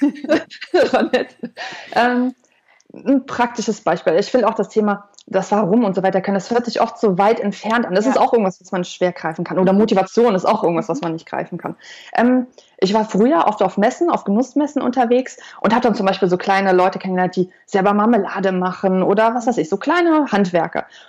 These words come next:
Speaker 1: Und ich frag die Leute, „Warum machen sie das denn gerne, ne? Oder fasziniert sie davon?“ Und die erzählen mit leuchtenden und strahlenden Augen, „Ja, das wird so hergestellt, das ist total toll und das schmeckt mit dem total super.“ Und die sprühen und funkeln und ich kauf dann Sachen, die ungefähr dreimal so teuer sind wie,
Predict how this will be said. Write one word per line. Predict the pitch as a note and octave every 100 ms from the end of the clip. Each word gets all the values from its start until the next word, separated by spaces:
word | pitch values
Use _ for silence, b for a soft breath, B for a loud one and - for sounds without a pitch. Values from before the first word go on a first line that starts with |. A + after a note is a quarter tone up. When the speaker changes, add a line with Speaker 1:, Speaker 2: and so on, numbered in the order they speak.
| B _
Speaker 1:
Und | - A#3
ich | -
frag | C4 C#4+
die | A#3
Leute, | A3 G#3
„Warum | F#3 F#3+
machen | C#4 F4+ G4+
sie | A#3
das | G3 -
denn | F#3+ F3+
gerne, | F3+ F3 F#3
ne? | G#3+
Oder | A#3
fasziniert | A#3+ - - C#4 F4+
sie | F#3+ E3+
davon?“ | E3 - E3+
Und | F#3+ G3+ B B -
die |
erzählen | G#3 - C#4
mit | C#4 B3+ G#3+
leuchtenden | A#3+ F#4 - E4
und | C4+ C4+
strahlenden | C4+ A#3 C#4+ D#4 C4+
Augen, | G#3 G#3
„Ja, | D#4 F4+
das | E4+ -
wird | E4
so | - D#4
hergestellt, | C#4 C4+ C4+
das | B3 C#4+
ist | C4+
total | C#4+ - D4 D4+
toll | D4 C#4
und | A#3+
das | A#3+
schmeckt | A3+ C4+ C#4+
mit | C#4+
dem | B3+ C#4
total | C#4 C4 C4+ B3+
super.“ | B3 B3 G#3+
Und | G#3+ B B B -
die | G#3+
sprühen | - A#3+ E4 F#4+
und | A3 A3+
funkeln | - F4+ A#3+ D4 D4+ D4
und | G#3+ A3
ich | A3
kauf | - A#3+
dann | A#3+ A3
Sachen, | F#3 - G#3
die | F#3
ungefähr | G3 F#3+ F3+
dreimal | F#3 A3+ F#3+
so |
teuer | F3+ A3 A3 F#3+
sind | G3+ F#3+
wie, | G3